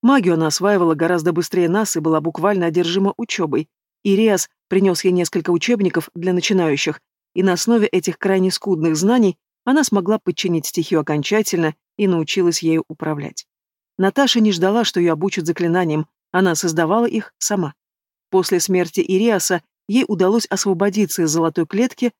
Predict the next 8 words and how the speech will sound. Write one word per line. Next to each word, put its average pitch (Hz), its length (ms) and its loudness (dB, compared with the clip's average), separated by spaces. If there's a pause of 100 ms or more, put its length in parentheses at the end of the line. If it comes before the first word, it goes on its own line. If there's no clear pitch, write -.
(160)
которую 233 500 0
он 185 180 0
для 190 120 0
нее 165 260 0
организовал. 151 640 -4 (220)
Прихватив 240 420 2
некоторые 190 460 2
ценности, 185 600 0